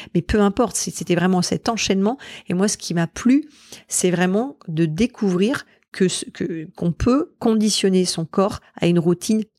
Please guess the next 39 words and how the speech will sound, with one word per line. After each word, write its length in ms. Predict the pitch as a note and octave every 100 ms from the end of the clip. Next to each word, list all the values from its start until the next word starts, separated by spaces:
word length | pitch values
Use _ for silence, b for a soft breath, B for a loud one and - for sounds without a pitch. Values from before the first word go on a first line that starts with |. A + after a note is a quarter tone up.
| _
totalement 720 | - C#4+ - A3 G#3 G3+ A#3+ -
différente, 680 | F#3 F3+ - E3+ F#3 A#3 - B B -
euh, 160 | E3 D#3
de 120 | D#3
celle 320 | F3 - A3+ -
à 80 | E3
laquelle 340 | D#3+ G3+ G3
on 60 | F3
l'a 140 | E3+
habitué. 400 | D#3+ D#3+ - C#3+ _ B B B B
On 140 | D#3+ D#3
est 60 |
habitué 420 | D3 D3 - A3
à, 200 | F3 F#3
euh, 100 | D#3 C3 b b
dormir 520 | D#3+ D#3+ E3 F3+ G3 D#3
entre 240 | D3 D3+
six 320 | D3 E3+ -
et 40 | D3
huit 200 | D3+ G#3+
heures, 340 | A3+ B3 C4 B B B
on 100 | D3
mange, 500 | E3+ A#3 A#3 B3+ A#3+ b b b
on 60 |
fait 80 | E3+
une 60 | D#3
activité, 640 | D#3 C#3+ D#3+ - A3+ A#3+
on 100 | B3
remange, 500 | D3 F3 G#3 A3+ A#3
on 20 | F3+
refait 200 | D#3+ D#3+
une 60 |
activité, 540 | D3+ C#3+ D3+ G#3+ A3+ G#3+
on 100 | E3
mange, 320 | F#3+ A3+ F#3+
on 80 | E3
dort, 240 | F#3+ A3
et 60 | F#3
cetera. 340 | - F3